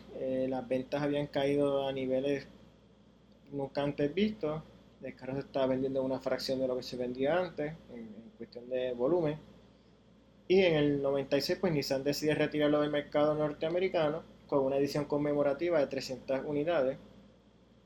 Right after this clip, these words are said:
que como pueden imaginar, son bastante bien cotizadas hoy en día, eh, en subastas y por coleccionistas. Entonces aquí entramos en el periodo del hiato entre el año noventa y siete y dos mil tres, o sea,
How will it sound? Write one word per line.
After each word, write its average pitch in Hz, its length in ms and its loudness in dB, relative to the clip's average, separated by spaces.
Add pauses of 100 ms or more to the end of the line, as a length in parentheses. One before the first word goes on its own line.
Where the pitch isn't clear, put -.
(220)
que 131 140 -4
como 117 200 -2
pueden 120 380 -2 (180)
imaginar, 143 540 -2 (140)
son 123 260 -12
bastante 123 480 -6
bien 131 160 -2
cotizadas 131 800 0
hoy 117 180 -4
en 117 140 -6
día, 135 300 0 (960)
eh, 120 320 -4
en 117 80 -10
subastas 143 580 -2
y 127 40 -8
por 120 160 -6
coleccionistas. 120 760 -8 (800)
Entonces - 260 -4
aquí 135 80 -2
entramos 147 400 -2
en 147 60 0
el 147 40 -6
periodo 147 460 4
del 139 280 0 (120)
hiato 160 520 2 (300)
entre 127 360 -4
el 123 120 -8
año 139 300 -2
noventa 135 400 -2
y 131 40 0
siete 156 380 0
y 143 80 2
dos 135 160 0
mil 147 180 -4
tres, 202 260 0
o - 20 -10
sea, 127 340 -2